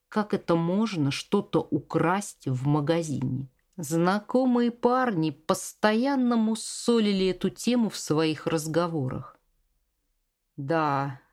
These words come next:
это то, что мне нужно. Я принял решение.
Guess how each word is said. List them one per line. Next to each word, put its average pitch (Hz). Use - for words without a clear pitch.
это 180
то, 180
что -
мне 175
нужно. 135
Я 156
принял 202
решение. 131